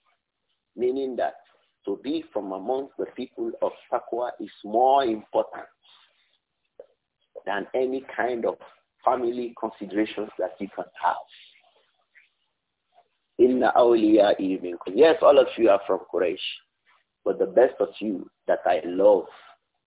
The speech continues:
they are those who fear Allah subhanahu. They are those who observe the limits of Allah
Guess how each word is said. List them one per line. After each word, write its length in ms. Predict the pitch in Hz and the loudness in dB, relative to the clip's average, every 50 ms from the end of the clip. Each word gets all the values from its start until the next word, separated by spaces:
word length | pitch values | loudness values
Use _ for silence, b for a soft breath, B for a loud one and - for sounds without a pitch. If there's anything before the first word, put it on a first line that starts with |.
| _ _ _ - | _ _ _ 0
they 100 | 95 82 | 2 2
are 140 | 80 82 - - | 2 0 0 4
those 300 | 113 113 110 107 98 - | 6 6 6 6 2 -2
who 160 | 92 107 104 - - | -8 -8 -8 -8 -6
fear 180 | - 101 95 - - | -2 -2 -2 -2 -2
Allah 360 | - 98 95 98 95 87 87 90 - - | -2 0 0 0 0 0 -2 -6 -12 -14
subhanahu. 300 | - - - - - _ _ _ _ _ _ _ _ _ _ _ _ _ _ _ _ _ _ _ _ _ _ _ _ _ - | -20 -18 -18 -20 -20 _ _ _ _ _ _ _ _ _ _ _ _ _ _ _ _ _ _ _ _ _ _ _ _ _ 0
They 80 | 92 | 0
are 80 | 98 90 - | 0 2 6
those 220 | 117 123 120 113 113 | 8 8 8 6 4
who 180 | 113 117 - - 101 | 0 0 0 0 -2
observe 540 | 87 - - _ - 101 110 113 110 107 - - - | -4 -4 -8 _ 2 4 4 6 4 2 0 -4 -8
the 60 | 90 | -8
limits 400 | 87 90 98 101 104 104 - _ - | -6 -6 -6 -6 -6 -8 -10 _ -14
of 80 | - - _ - - | -14 -14 _ -12 -12
Allah 240 | 95 82 - - | -10 -10 -12 -12